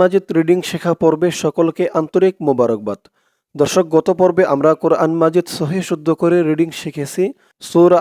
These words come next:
আল ইমরানের সাত নাম্বার আয়াত পর্যন্ত।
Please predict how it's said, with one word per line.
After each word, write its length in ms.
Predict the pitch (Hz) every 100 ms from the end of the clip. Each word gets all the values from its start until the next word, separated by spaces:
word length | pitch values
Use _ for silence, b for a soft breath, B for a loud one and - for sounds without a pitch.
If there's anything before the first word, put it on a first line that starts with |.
| 175
আল 100 | 165 165
ইমরানের 480 | 160 160 151 165 190 277 _ _ - -
সাত 200 | 165 - 180
নাম্বার 300 | 165 156 175 -
আয়াত 160 | 147 139 -
পর্যন্ত। 360 | 127 123 113